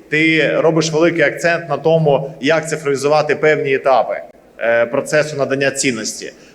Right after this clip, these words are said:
А коли ми говоримо про штучний інтелект, це як переосмислити, е, сам процес надання цінності.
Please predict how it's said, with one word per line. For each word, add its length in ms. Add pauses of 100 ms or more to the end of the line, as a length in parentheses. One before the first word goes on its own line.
А 100
коли 200
ми 100
говоримо 340
про 140
штучний 380
інтелект, 440
це 340
як 420
переосмислити, 1000 (460)
е, 120
сам 340
процес 400
надання 400
цінності. 560